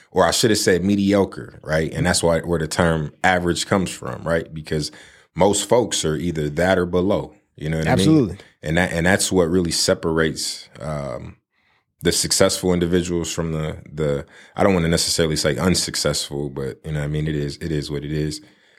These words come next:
Speaker 2: And it,
Speaker 1: Um,
Speaker 2: it just, it just depends too, because obviously, yes, if you're wanting to thrive and experience something that you never experienced before as it relates to success,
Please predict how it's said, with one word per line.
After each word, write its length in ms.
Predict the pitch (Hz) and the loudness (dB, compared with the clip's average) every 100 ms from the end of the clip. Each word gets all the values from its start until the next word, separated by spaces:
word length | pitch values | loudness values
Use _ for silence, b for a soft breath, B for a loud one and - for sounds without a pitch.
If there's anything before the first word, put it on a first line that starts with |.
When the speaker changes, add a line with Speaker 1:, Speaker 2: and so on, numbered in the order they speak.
| b | b
Speaker 2:
And 240 | - 80 170 | -2 2 4
it, 40 | |
Speaker 1:
Um, 60 | 175 | 4
Speaker 2:
it 100 | 156 | 2
just, 220 | 190 - | 2 2
it 260 | 165 - 165 | 0 0 2
just 180 | 185 | 0
depends 420 | 151 - 180 156 - | -2 -4 -4 -4 -2
too, 320 | 180 117 82 | -2 -2 -4
because 600 | 117 135 165 151 139 - - | -6 2 4 4 0 -4 -4
obviously, 480 | 135 180 156 143 139 | 0 2 2 2 2
yes, 500 | 139 160 135 - - _ _ _ _ _ _ | 4 2 2 -2 -10 _ _ _ _ _ _
if 200 | 135 135 | 0 2
you're 120 | 196 | 4
wanting 440 | 156 135 180 185 175 | 2 2 2 2 0
to 500 | - 156 135 123 127 131 _ _ _ _ _ _ _ _ | -2 0 2 0 -4 -14 _ _ _ _ _ _ _ _
thrive 640 | 123 127 127 135 151 135 | 2 4 4 4 4 2
and 380 | 113 101 85 92 - _ _ _ _ _ _ - | 0 -2 -6 -12 -18 _ _ _ _ _ _ -8
experience 680 | 110 - 143 147 143 120 | -6 -2 0 2 2 -2
something 640 | - 151 139 - 135 123 110 _ _ - | 0 0 0 2 2 0 -4 _ _ -4
that 260 | 123 123 | -2 0
you 60 | 143 | 2
never 280 | 135 139 131 | 4 4 2
experienced 800 | 123 - - 143 139 131 - | 0 -2 0 2 2 0 -6
before 480 | 117 - 139 143 147 - | -10 -2 4 6 6 2
as 200 | 127 139 | 0 0
it 80 | |
relates 400 | 127 127 135 135 | 0 2 2 0
to 400 | - 151 139 131 127 _ _ _ _ _ | 0 2 4 2 -2 _ _ _ _ _
success, 800 | - 127 - 147 156 147 - | -6 -4 2 4 4 2 -6